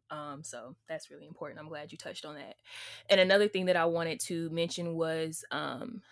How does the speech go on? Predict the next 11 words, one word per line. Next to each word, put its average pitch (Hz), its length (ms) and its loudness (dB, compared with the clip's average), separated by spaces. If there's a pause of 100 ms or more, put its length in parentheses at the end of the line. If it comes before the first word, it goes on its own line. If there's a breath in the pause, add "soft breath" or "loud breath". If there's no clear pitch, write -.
(340 soft breath)
a 180 100 6
few 185 400 -4
tweets 208 380 -2
that 175 180 4
did 175 240 0
make 165 220 -8
themselves 165 600 -8
or 160 60 -8
make 170 240 -8
their 165 180 -2
way 165 260 -2